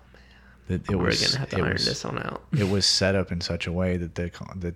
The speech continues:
Speaker 1: the different branches of the government could contract power away.
Speaker 2: Do you think the founding fathers wrote that purposely? Like
Speaker 1: Yeah.
Speaker 2: that way?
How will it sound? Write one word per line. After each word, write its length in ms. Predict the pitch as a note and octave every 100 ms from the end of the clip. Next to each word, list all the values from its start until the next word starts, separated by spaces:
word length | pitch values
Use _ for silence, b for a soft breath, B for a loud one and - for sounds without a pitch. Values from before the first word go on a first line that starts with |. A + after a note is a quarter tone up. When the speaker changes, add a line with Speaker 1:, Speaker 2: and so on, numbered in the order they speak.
| - -
Speaker 1:
the 240 | F#2 E2
different 380 | D#2 F2 - F#2
branches 420 | F2+ F2+ - F2
of 60 | E2+
the 80 | D#2+
government 360 | D#2 E2 -
could 120 | -
contract 500 | - D#2+ E2+ - D2 -
power 340 | - F2 D2
away. 400 | C2+ D#2+ D#2+ F#2 - - - E3+
Speaker 2:
Do 120 | A#2
you 200 | A#2+ D3
think 400 | D3 - A2+ G#2 - -
the 100 | -
founding 400 | A2 G#2+ G#2 G#2
fathers 520 | - G#2 G2 G2 G2 - - - - - - - - -
wrote 300 | A#2 G#2+ -
that 240 | G#2+ -
purposely? 640 | - A2+ C#3 - D#3 D3+ D3 - - - - - - - - - - - -
Like 160 | G#2 G#2+
Speaker 1:
Yeah. 120 | G#2
Speaker 2:
that 340 | G#2 G#2+ - -
way? 300 | G#2 A#2+